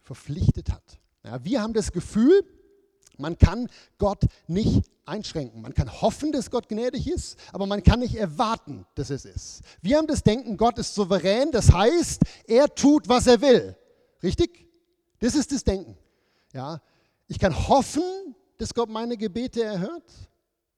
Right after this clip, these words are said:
aber so richtig einfordern, dass er es tun muss, das Denken würden wir uns nicht trauen. Ja?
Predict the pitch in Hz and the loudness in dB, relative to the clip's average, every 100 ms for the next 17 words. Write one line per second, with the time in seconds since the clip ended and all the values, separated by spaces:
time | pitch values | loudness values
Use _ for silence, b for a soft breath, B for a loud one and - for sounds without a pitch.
0 | _ _ _ 156 170 - _ _ 131 165 | _ _ _ -8 -6 -8 _ _ -8 -6
1 | 156 302 - 226 - - 233 392 403 - | 0 2 2 2 -2 -4 -4 -4 -4 2
2 | 208 180 156 107 92 _ _ _ _ _ | 4 4 2 -6 -18 _ _ _ _ _
3 | _ _ - 180 208 - - - 226 196 | _ _ -8 -4 -2 -2 -4 0 2 2
4 | 349 269 - - - - - _ _ _ | 4 4 2 -6 -10 -14 -18 _ _ _
5 | _ _ _ _ _ _ _ _ - - | _ _ _ _ _ _ _ _ -10 -4
6 | 175 180 151 143 175 160 143 156 - - | -2 -4 -6 -4 -2 -4 -8 -8 -6 -6
7 | 131 95 95 _ _ _ _ _ _ _ | -12 -20 -20 _ _ _ _ _ _ _
8 | _ _ _ _ _ _ _ _ _ _ | _ _ _ _ _ _ _ _ _ _
9 | - 95 113 | -20 -20 -20